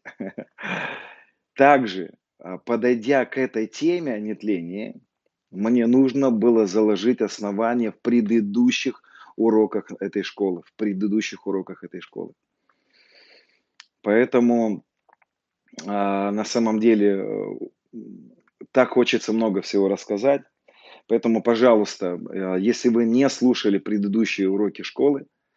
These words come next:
и, и вам лень, вам не хочется погружаться глубоко в, в то, что я говорю, потому что я стараюсь много говорить и долго.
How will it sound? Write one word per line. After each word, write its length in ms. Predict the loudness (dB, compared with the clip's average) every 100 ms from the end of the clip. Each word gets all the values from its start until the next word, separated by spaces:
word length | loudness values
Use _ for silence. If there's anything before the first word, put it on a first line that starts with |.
| _ _ _ _ _ _ _ _ -20 -20 _
и, 180 | 0 0
и 400 | 2 2 4 4
вам 360 | 6 4 2
лень, 540 | -2 4 6 6 4 -4
вам 320 | -4 -2 0
не 100 | -2
хочется 640 | 0 2 2 0 -2 0 0
погружаться 720 | 0 0 0 2 0 0 -2
глубоко 720 | 0 2 0 0 2 2 0 -10 -20
в, 800 | -14 -4 -2 0 -2 -4 -8 -12 _ _ -20 -20 _
в 80 | -6
то, 100 | -6
что 180 | 0
я 120 | 0 2
говорю, 320 | 0 2 0
потому 220 | 0 -6
что 160 | 0 2
я 100 | 2
стараюсь 480 | 0 2 2 0
много 380 | -2 2 4 4
говорить 420 | 4 2 2 0 2
и 80 | 2
долго. 500 | 4 4 2 -2